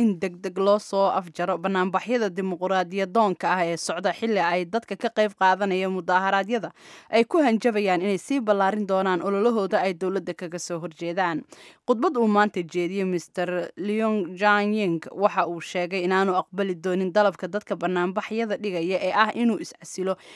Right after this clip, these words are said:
amaba uu sameeyo isbeddello ballaaran oo dhinaca dimuqraadiyadda ah.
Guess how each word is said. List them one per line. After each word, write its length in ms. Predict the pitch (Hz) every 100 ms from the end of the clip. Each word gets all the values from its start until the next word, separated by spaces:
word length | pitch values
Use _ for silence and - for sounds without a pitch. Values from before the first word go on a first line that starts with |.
| -
amaba 320 | - 247 262 -
uu 140 | 233
sameeyo 420 | - 175 170 180 -
isbeddello 520 | - 180 170 185 233
ballaaran 520 | 233 170 160 160 240
oo 80 | 170
dhinaca 340 | 180 190 170 160
dimuqraadiyadda 840 | 170 165 - 160 160 156 180 156
ah. 120 | 156